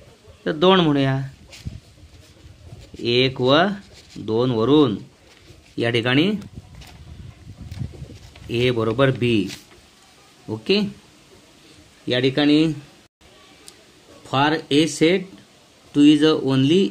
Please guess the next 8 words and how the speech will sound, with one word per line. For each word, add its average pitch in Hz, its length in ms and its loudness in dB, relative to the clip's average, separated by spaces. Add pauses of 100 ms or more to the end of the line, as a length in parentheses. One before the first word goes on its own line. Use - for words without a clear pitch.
(140)
even 190 380 4
prime 160 320 0
number, 147 380 2 (240)
therefore 151 480 0 (720)
A 135 120 4
is 143 140 6
equal 139 420 2
to 160 100 4